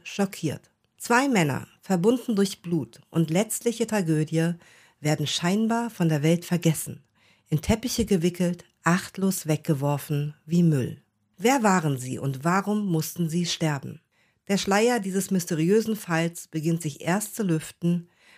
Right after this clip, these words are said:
als eine besorgte Ex-Freundin das Schweigen bricht. Taucht mit mir ein in die Ermittlungen, die diese Schreckenstat ans Licht brachte,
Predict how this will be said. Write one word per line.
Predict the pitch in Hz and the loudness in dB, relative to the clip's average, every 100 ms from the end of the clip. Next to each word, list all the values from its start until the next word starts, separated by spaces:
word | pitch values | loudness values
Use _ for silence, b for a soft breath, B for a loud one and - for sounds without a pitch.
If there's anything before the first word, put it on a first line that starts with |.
| b | b
als | - - | -2 0
eine | 160 156 | 2 2
besorgte | 151 143 226 - - | 2 0 0 0 -2
Ex-Freundin | 175 - - - 143 147 165 165 | -2 -6 -14 -4 0 2 2 2
das | 143 | -2
Schweigen | - 151 165 175 185 | -2 2 2 2 0
bricht. | 151 120 - _ _ _ - | 0 -6 -12 _ _ _ -4
Taucht | 226 262 - | 2 4 2
mit | 269 247 | -4 -2
mir | 240 - | -4 0
ein | 147 131 131 | -2 -2 -2
in | 160 | 0
die | 165 | 2
Ermittlungen, | 175 185 226 220 220 214 214 196 _ | 2 4 2 0 0 0 0 -4 _
die | 143 139 | -8 -2
diese | 190 208 202 208 | 0 2 0 -2
Schreckenstat | 190 - 151 - 160 - 147 147 - | -6 -4 -4 -2 -8 -4 -2 -2 -4
ans | 156 - | -4 -2
Licht | 156 - - | -4 -6 -6
brachte, | 135 127 - 160 | -6 -6 -4 -4